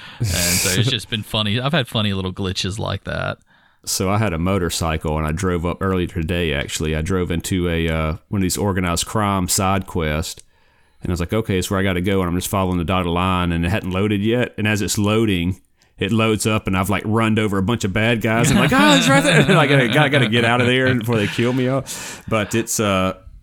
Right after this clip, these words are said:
Speaker 2: I've, you just have to stop and, and
Speaker 1: Yeah.
Speaker 2: wait.
Speaker 1: I will
Speaker 2: But,
Speaker 1: say,
Speaker 2: uh,
Speaker 1: I will say that, um, when you bring up motorcycles, I have heard people saying that they're having more crashes and issues when they're on the motorcycle. So probably driving really fast through, through
Speaker 2: Exactly.
Speaker 1: the, the board is probably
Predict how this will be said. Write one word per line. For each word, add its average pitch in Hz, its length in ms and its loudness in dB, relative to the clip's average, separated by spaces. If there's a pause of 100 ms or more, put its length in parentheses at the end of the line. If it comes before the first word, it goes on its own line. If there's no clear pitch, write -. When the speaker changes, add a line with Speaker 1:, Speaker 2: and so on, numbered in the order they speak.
(240)
Speaker 2:
I've, 110 180 0
you 117 80 0 (100)
just 135 160 0
have 127 140 0
to 98 80 -6
stop 92 640 -4
and, 90 540 -2
and 92 220 -2
Speaker 1:
Yeah. 90 60 -2
Speaker 2:
wait. 82 380 -4 (640)
Speaker 1:
I 123 100 0
will 92 220 0
Speaker 2:
But, 95 80 0
Speaker 1:
say, 85 280 0
Speaker 2:
uh, - 40 -2
Speaker 1:
I - 40 -2
will 123 140 -2
say 113 320 -2
that, 98 300 -4
um, 92 360 -2
when 101 120 -2
you 92 80 -2
bring 98 220 -2
up 92 140 -6
motorcycles, 95 600 -4
I 87 120 -2
have 101 200 -2
heard 101 320 -4
people 95 300 -6
saying 92 460 -2
that 87 180 -6
they're 95 160 -2
having 95 480 -4 (340)
more 104 300 -2
crashes 104 540 -4
and 95 180 -4
issues 98 460 -2
when 95 140 -2
they're 92 220 -4
on 98 200 0
the 92 60 0
motorcycle. 104 840 -2
So 92 340 -4
probably 104 540 -4
driving 95 500 -4
really 98 260 -2
fast 92 560 -4
through, 95 220 -6
through 98 160 -2
Speaker 2:
Exactly. 82 600 0
Speaker 1:
the, 117 80 -10
the 113 100 -6
board 101 420 -2
is 92 80 -6
probably 95 680 -6